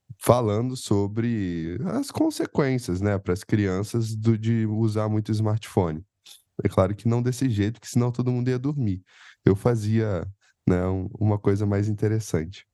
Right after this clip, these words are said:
E isso foi muito enriquecedor pra mim, nesse sentido, pra eu tomar um,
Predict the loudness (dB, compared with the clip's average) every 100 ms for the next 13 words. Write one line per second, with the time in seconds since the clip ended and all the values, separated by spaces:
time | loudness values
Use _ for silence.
0 | _ -20 -18 -16 -6 4 4 4 -2 -2
1 | -2 2 2 2 0 0 -2 -2 -2 -2
2 | -2 -2 -6 -12 -6 2 4 4 0 -4
3 | 0 -2 2 0 0 -2 -2 -2 -2 -2
4 | -4 -2 -2 -2 0 0 0 -6 _ _
5 | _ 4 6 2 -2 -4 -2 -2 0 -2
6 | -4